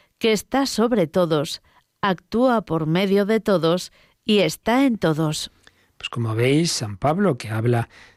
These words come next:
Speaker 2: de la diversidad de los miembros del cuerpo místico, sin embargo, esa diversidad siempre es en relación a un solo cuerpo, un solo espíritu, una sola esperanza,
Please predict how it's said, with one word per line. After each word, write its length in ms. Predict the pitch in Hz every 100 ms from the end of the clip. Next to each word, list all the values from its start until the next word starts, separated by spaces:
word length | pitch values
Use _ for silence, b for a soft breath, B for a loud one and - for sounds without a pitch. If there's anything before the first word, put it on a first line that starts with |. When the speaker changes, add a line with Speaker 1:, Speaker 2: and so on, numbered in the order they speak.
| B
Speaker 2:
de 140 | 139 113
la 180 | 110 113
diversidad 580 | 110 113 - 113 113
de 100 | 123
los 220 | 120 117 113
miembros 380 | 135 139 123
del 140 | 104 107
cuerpo 280 | 127 123 160
místico, 400 | 151 - 175 170
sin 180 | 135
embargo, 460 | 123 117 123 127 165 - B B
esa 140 | 139
diversidad 480 | 117 123 123 143 143
siempre 540 | - 139 139 151 156
es 200 | 185 - -
en 120 | 131 110
relación 440 | 120 123 - 135
a 60 | 139
un 120 | 143
solo 380 | - 92 104 123
cuerpo, 600 | 127 120 123 - 147 -
un 240 | - 117
solo 360 | 104 - 101 117
espíritu, 800 | 143 - 135 127 123 123 151 160
una 240 | 131 120
sola 280 | 104 101 95
esperanza, 760 | 113 - 151 143 139 127 151